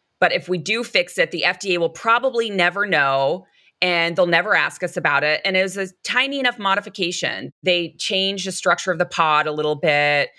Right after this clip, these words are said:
On the motherboard, they changed some of the way that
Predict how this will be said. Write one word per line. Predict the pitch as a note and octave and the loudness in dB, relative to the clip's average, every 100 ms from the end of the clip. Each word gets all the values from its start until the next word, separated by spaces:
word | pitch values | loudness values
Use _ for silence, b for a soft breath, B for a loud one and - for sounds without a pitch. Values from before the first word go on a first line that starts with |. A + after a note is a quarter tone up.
| b _ | b _
On | F3 | 0
the | E3+ | 2
motherboard, | E3 D#3+ D#3+ E3 D3+ D3+ C#3+ | 2 4 2 4 4 4 2
they | D3 | -2
changed | - D#3 D3 | -2 -4 -4
some | D#3+ D#3 | -4 -2
of | |
the | C#3+ C#3+ | 0 2
way | D3+ D3 | 2 2
that | D3 C3+ | 2 2